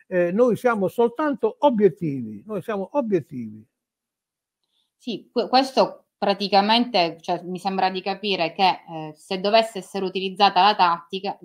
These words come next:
Speaker 2: la, una ta-, cioè, se dovessero essere utilizzate le tattiche in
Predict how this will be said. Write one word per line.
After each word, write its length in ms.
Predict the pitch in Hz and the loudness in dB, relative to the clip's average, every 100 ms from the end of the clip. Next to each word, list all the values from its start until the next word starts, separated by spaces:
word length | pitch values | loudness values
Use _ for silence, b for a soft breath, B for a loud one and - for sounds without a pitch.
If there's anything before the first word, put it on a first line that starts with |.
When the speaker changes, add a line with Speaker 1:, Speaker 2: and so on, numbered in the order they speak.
| 156 | -4
Speaker 2:
la, 220 | 165 165 | 0 0
una 240 | 160 180 180 | 0 0 2
ta-, 340 | 165 151 _ - 147 | 2 0 _ -20 -20
cioè, 220 | - 160 156 | -12 -12 -12
se 180 | _ 170 | _ -8
dovessero 560 | 175 190 202 - 196 180 B B 185 | -2 0 0 0 0 0 B B 2
essere 300 | 190 190 185 | 2 0 -6
utilizzate 440 | 175 180 175 208 175 | -6 -6 -4 -2 -2
le 140 | 165 | 0
tattiche 840 | 190 214 160 - 160 156 156 143 _ | 4 4 2 -8 -12 -6 -6 -8 _
in 260 | 202 180 | -6 -4